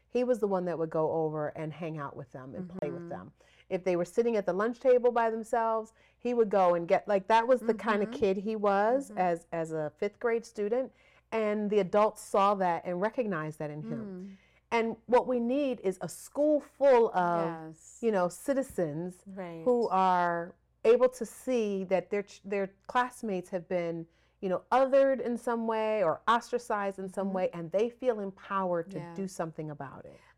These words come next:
Speaker 2: I think that is so important.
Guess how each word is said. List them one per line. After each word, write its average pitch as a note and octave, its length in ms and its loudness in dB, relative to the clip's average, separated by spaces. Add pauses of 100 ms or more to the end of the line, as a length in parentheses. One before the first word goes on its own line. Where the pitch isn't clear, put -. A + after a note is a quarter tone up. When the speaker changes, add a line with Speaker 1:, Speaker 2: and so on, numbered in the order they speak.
(100)
Speaker 2:
I F#4+ 60 -10
think G4+ 160 -4
that G3 120 0
is F#3+ 100 -10
so E3 880 -10 (100)
important. C#3+ 800 -12